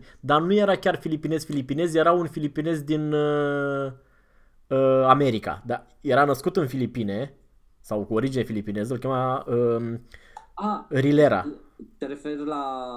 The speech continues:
Speaker 2: ă, nu, cred că te referi și la... a, a fost la Timișoara,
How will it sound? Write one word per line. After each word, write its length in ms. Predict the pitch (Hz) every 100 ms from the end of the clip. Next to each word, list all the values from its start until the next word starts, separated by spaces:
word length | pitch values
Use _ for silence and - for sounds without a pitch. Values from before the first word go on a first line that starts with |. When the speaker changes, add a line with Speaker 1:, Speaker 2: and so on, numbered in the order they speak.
| 117 117
Speaker 2:
ă, 260 | 117 113 - _ - _ _ - -
nu, 360 | 131 156 165 143
cred 280 | - 196 196
că 100 | 170
te 140 | -
referi 300 | 156 147 170
și 120 | - 160
la... 180 | 160 151 139 131 123
a, 480 | 123 120 117 110
a 40 | 117
fost 140 | 160 151
la 100 | 156
Timișoara, 1000 | 151 135 123 - 143 147 151 156 156